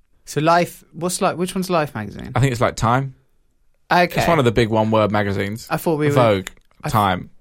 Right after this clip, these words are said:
Speaker 1: I thought we were
Speaker 2: Life.
Speaker 1: into, like, uh, what's it called?
Speaker 2: Uh, okay.
Speaker 1: National
Speaker 2: Hello.
Speaker 1: Geographic territory for
Speaker 2: Oh,
Speaker 1: Life.
Speaker 2: mate, I,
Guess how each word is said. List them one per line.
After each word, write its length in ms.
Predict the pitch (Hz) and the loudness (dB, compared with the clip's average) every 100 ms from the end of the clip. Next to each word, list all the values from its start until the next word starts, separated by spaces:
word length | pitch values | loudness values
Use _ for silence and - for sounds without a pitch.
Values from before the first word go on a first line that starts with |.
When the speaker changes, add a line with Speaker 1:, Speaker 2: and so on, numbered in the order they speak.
| - | -16
Speaker 1:
I 60 | - | -12
thought 200 | 139 151 | -6 0
we 60 | 139 | 2
were 60 | |
Speaker 2:
Life. 140 | 135 131 | 2 0
Speaker 1:
into, 220 | 131 - | -4 -6
like, 300 | 131 120 - | -6 -6 -8
uh, 180 | 120 120 | -6 -4
what's 160 | 123 127 | -4 -8
it 80 | 127 | -8
called? 280 | 120 113 - - | -6 -8 -8 -2
Speaker 2:
Uh, 200 | 117 120 | 2 4
okay. 420 | 120 131 98 127 - | 4 4 2 -2 -10
Speaker 1:
National 640 | 135 131 - - 123 120 120 | -6 -6 -6 -4 -2 -2 -2
Speaker 2:
Hello. 340 | 120 113 107 | 0 2 4
Speaker 1:
Geographic 580 | 87 120 120 123 131 - | 2 -2 -2 -4 -4 -10
territory 540 | 101 92 - - - - - _ | -8 -8 -10 -12 -14 -14 -20 _
for 140 | - | -2
Speaker 2:
Oh, 120 | 156 139 | 2 4
Speaker 1:
Life. 80 | |
Speaker 2:
mate, 200 | 151 175 | 4 4
I, 280 | 143 170 165 | 6 4 2